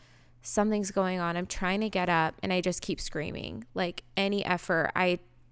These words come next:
do to, like, contain myself, any slight movement, I'm, it, it strikes some sort of chord in the abdominal region where, um,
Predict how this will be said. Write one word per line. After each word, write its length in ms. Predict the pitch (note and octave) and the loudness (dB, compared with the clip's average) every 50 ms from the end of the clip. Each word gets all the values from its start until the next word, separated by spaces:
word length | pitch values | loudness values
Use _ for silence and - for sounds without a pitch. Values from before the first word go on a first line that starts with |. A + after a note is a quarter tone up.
| - - - - | -20 -20 -10 -4
do 320 | - F#3+ F3 E3+ E3+ F3 | 0 0 2 2 0 -2
to, 200 | F3 - - F#3+ | -2 -2 -4 -2
like, 380 | F3 F3 D#3+ D#3+ - - - - - - - - - - - - - - | 0 0 -2 -2 -4 -6 -12 -20 -20 -20 -20 -20 -20 -20 -20 -20 -12 -4
contain 460 | - G#3+ G3 F3+ E3 F3+ F3+ E3+ F3 | 0 0 0 0 0 0 0 0 0
myself, 720 | F3 E3 E3+ F3 - - F#3 F#3 F#3+ G3+ G#3+ - - - - - - | -2 -2 -2 -2 0 2 2 4 4 2 0 -2 -8 -16 -16 -8 -2
any 360 | F#3 F3+ F3+ F#3 F#3 G3 G3+ | -2 0 0 0 0 -2 -2
slight 680 | G3 - - - - - - E3 E3 E3 E3 E3 F3 - | 0 0 -2 -2 -2 -4 -4 -4 0 0 2 0 0 -2
movement, 600 | F3+ E3+ E3+ E3+ - - F#3+ F#3+ F#3+ G3+ G#3+ - | -4 -4 -4 -6 -6 -4 -4 -2 -2 -4 -6 -6
I'm, 480 | - - F3+ F3 F3 F3 E3+ F#3 - - - - - - - - - _ - - - | -4 -4 -2 -2 -4 -4 -6 -8 -8 -12 -14 -20 -20 -20 -20 -20 -20 _ -8 0 2
it, 180 | F#2 - - - | 2 2 2 0
it 160 | - F3+ - - | -2 0 0 0
strikes 640 | - - - - - - - A3 G3+ G3 - - | 0 0 2 2 2 4 6 6 4 4 4 0
some 200 | - - G3+ F#3+ | 2 2 2 2
sort 220 | F#3+ - G3 F#3+ F3+ | 2 4 6 6 6
of 120 | E3 - | 4 0
chord 520 | - - - F3 E3+ D#3+ D3 D#3 D#3 - - - - | -4 -2 0 2 2 2 2 0 -2 -4 -8 -4 -2
in 420 | F3+ F3 E3+ F3 F3 F3 D#3+ - - | 0 0 0 0 -2 -2 -4 -2 2
the 140 | - F3+ - | 2 4 4
abdominal 640 | F3 D#3 - F3 D#3+ D#3+ E3 E3 E3 E3 D#3+ D#3+ - | 4 0 0 0 0 0 0 -2 -2 -2 -2 -4 -4
region 680 | - D#3+ D#3+ D#3+ D#3 - E3+ D#3+ D#3 D#3+ D#3+ F3+ E3 - - | -2 0 0 0 0 0 -2 -2 -2 -4 -4 -6 -8 -10 -10
where, 540 | E3 D#3+ E3 E3+ E3 E3 D#3+ - - F3 - - - - - - - - - | -8 -4 -2 -2 0 0 0 -2 -2 -4 -6 -10 -18 -20 -20 -20 -20 -12 -6
um, 500 | - E3+ E3 - - - - F3 F3 F3 | -2 -2 0 0 -2 -2 -2 -4 -6 -6